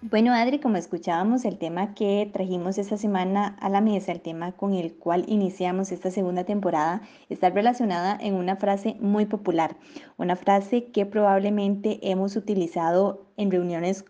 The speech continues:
con amigos, familiares o en diferentes conversaciones. Y es que, mm, la frase "donde hubo fuego, cenizas queda" es muy utilizada cuando, mm,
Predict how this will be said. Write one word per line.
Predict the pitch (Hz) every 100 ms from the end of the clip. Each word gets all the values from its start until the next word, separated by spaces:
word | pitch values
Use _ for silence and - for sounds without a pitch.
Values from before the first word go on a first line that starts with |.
| _
con | - 190 165
amigos, | 170 190 190 180 180
familiares | 175 160 160 170 175 196 208 -
o | 196 180 180
en | 180
diferentes | 170 170 165 165 196 196 - - -
conversaciones. | 202 196 180 175 156 170 160 - - _ - - - -
Y | - 196 180
es | 190 196 -
que, | - 226 226 226
mm, | 208 190 - - 202
la | 196 185
frase | 185 175 180 180 226 226 208
"donde | 190 196 180 170
hubo | 180 208
fuego, | - 220 202 208
cenizas | 208 175 170 175 202 208 - - -
queda" | 202 190 190 196 - - _
es | - 190 185 190 202 202 -
muy | 214 214 226 226
utilizada | 233 226 208 208 190 185 185 196
cuando, | - 190 175 180 175 196 185
mm, | 160 156